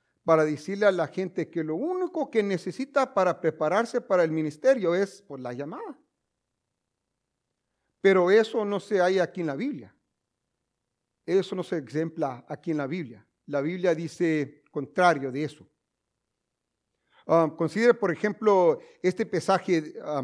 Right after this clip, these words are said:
pasaje de, de primer Samuel, ah, capítulo tres, versículo uno a diez. Mira qué pasa.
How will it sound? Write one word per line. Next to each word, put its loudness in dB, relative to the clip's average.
pasaje 0
de, -2
de -4
primer -2
Samuel, -2
ah, -2
capítulo -2
tres, 2
versículo -6
uno -2
a 2
diez. -8
Mira 2
qué -2
pasa. -8